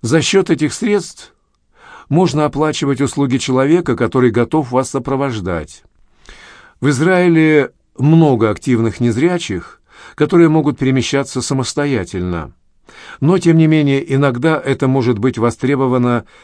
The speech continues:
независимо от степени мобильности. Дело в том, что в крупных городах достаточно оживленных улиц с интенсивным движением,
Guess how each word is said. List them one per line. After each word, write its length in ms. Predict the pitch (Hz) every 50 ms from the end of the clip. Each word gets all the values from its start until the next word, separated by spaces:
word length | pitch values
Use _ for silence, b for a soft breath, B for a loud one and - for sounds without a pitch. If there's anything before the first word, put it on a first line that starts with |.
| b b b
независимо 960 | 131 147 165 147 147 160 156 135 123 113 92 - - - 101 95 92 90 90
от 240 | - - 101 107 -
степени 420 | - - - 143 131 123 123 123
мобильности. 840 | 127 123 123 117 110 104 95 90 85 80 - - - - 85 73 - - _ _ _ _ _ _ _ B B B B B B
Дело 280 | - 113 151 156 147 120
в 40 | -
том, 160 | - 143 131
что 280 | - - - 127 120
в 80 | 110 -
крупных 340 | - 143 147 - - 123 117
городах 680 | 104 127 127 131 135 127 175 185 180 - - - _ _ B B B B B B B B B B
достаточно 1080 | - 117 139 123 - - 165 160 151 151 123 - - 127 131 131 127 127 123 120 - - _ _
оживленных 840 | - 127 120 104 131 123 135 143 139 135 131 127 113 - - _
улиц 560 | - 151 190 151 127 113 113 - - - - _ _ _ _ _ _
с 160 | - - -
интенсивным 680 | 156 135 - 151 131 120 - - 170 170 160 160 151
движением, 720 | 139 131 147 147 113 117 117 104 98 95 90 85 82 80